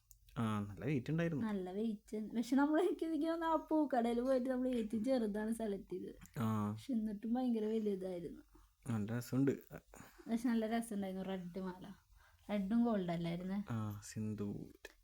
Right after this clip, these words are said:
Speaker 2: സിന്ദൂരം തൊട്ടന്ന്. പക്ഷെ സിന്ദൂരം ഒന്നും കണ്ടില്ല, ചുട്ടി മാട്ടിയുള്ള കാരണം
Speaker 1: ആ.
Speaker 2: സിന്ദൂരം ഒന്നും കണ്ടിരുന്നില്ല.
Speaker 1: പിന്നെ ഞങ്ങള് ക്യാമറ
Speaker 2: അച്ഛൻ
Speaker 1: മേലെ
Speaker 2: കൈ
Speaker 1: കയറാൻ പറ്റില്ല.
Speaker 2: പിടിച്ചെന്നിട്ടാണ്.
Speaker 1: ആ.
Speaker 2: അച്ഛന് പക്ഷെ ഭയങ്കര ഹാപ്പിനെസ് ആയി, അച്ഛൻ കൈ
Speaker 1: ആ.
Speaker 2: പിടിച്ചെന്നതിന് ശേഷം അല്ലേ?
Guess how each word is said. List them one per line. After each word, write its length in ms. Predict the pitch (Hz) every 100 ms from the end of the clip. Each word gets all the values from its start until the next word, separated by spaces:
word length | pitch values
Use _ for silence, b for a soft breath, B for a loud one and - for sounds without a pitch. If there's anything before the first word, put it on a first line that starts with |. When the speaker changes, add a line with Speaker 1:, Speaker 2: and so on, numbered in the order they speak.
| -
Speaker 2:
സിന്ദൂരം 500 | 240 208 208 180 190
തൊട്ടന്ന്. 360 | 190 190 185
പക്ഷെ 200 | 185 208
സിന്ദൂരം 440 | 208 247 214 214 208
ഒന്നും 180 | 226 226
കണ്ടില്ല, 520 | 247 214 196 202 190 -
ചുട്ടി 240 | 208 196 196
മാട്ടിയുള്ള 440 | 208 208 214 208
കാരണം 320 | 214 208 214 - _ _ - -
Speaker 1:
ആ. 320 | 113 208 202
Speaker 2:
സിന്ദൂരം 380 | 233 214 214 208
ഒന്നും 180 | 208 214
കണ്ടിരുന്നില്ല. 760 | 214 196 180 175 185 175 175 - _ _ _ -
Speaker 1:
പിന്നെ 200 | 104 101
ഞങ്ങള് 260 | 110 113 110
ക്യാമറ 180 | 123 123
Speaker 2:
അച്ഛൻ 140 | 208
Speaker 1:
മേലെ 140 | 113 220
Speaker 2:
കൈ 80 | 226
Speaker 1:
കയറാൻ 220 | 214 208
പറ്റില്ല. 160 | 208
Speaker 2:
പിടിച്ചെന്നിട്ടാണ്. 880 | 208 208 196 185 180 180 170 180 - _ - - _ - b b b b _ _ -
Speaker 1:
ആ. 80 | 113 107 107 104 104 -
Speaker 2:
അച്ഛന് 280 | 240 269 247
പക്ഷെ 200 | 277 277
ഭയങ്കര 340 | 277 254 226
ഹാപ്പിനെസ് 480 | 240 254 233 208 214
ആയി, 100 | 233
അച്ഛൻ 300 | 226 226 214
കൈ 180 | 226 196
Speaker 1:
ആ. 40 |
Speaker 2:
പിടിച്ചെന്നതിന് 680 | 196 226 214 - 107 104 208
ശേഷം 140 | -
അല്ലേ? 380 | 220 254 254 220